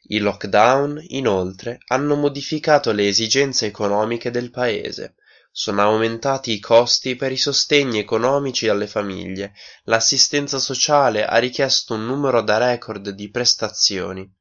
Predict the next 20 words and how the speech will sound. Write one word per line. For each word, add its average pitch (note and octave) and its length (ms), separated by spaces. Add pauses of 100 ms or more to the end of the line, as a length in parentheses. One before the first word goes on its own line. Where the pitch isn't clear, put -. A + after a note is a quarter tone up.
(640)
La G#2+ 160
spesa C#3+ 580
per C#3+ 160
i C3+ 80
servizi A#2 760
è B2 140
diminuita, B2 880 (200)
così A#2+ 320
come C#3 240
sono C#3 300
diminuiti C#3 640
i G#2+ 60
servizi B2 580
di C3+ 140
trasporto, F#2+ 880
di G#2 160
ristorazione A2 1120
e A#2 160
degli C3 280
alberghi. A#2+ 680